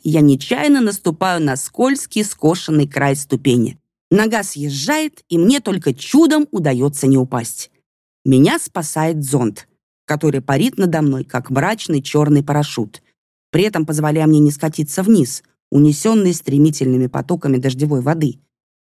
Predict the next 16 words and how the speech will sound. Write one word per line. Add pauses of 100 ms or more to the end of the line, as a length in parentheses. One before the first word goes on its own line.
(360)
Качнувшись
на
ступенях,
я
останавливаюсь,
и
меня
обдает
липкой, (320)
жаркой
волной
страха. (500)
Колени
дрожат, (140)
сердце
заходится.